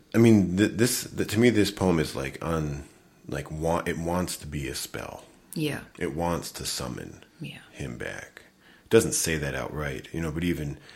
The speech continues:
Speaker 1: we are balanced like dancers in memory is another,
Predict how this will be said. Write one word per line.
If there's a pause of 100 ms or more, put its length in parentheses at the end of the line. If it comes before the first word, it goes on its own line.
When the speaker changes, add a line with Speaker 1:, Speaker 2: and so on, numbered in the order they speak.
(120)
Speaker 1:
we
are
balanced
like
dancers
in
memory (840)
is
another,